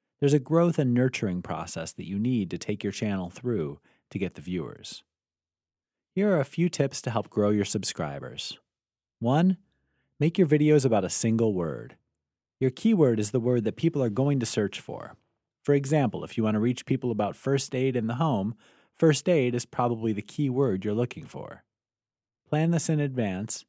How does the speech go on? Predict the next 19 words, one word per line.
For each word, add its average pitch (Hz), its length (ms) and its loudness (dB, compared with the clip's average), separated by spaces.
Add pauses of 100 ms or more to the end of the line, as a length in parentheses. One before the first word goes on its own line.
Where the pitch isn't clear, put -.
incorporate 143 600 0
it 139 100 0
into 147 300 -2
the 147 100 -2
script, - 560 -4 (320)
the 110 80 -4
definition, 131 760 0
and 156 200 -2
the 147 60 -2
search 135 340 -2
engine. 73 460 -10 (960)
Two, 127 460 2 (260)
get 165 160 -2
the 175 80 -4
title 156 380 0
right. 78 320 -10 (920)
YouTube 196 320 4
is 123 100 2
huge. - 680 -4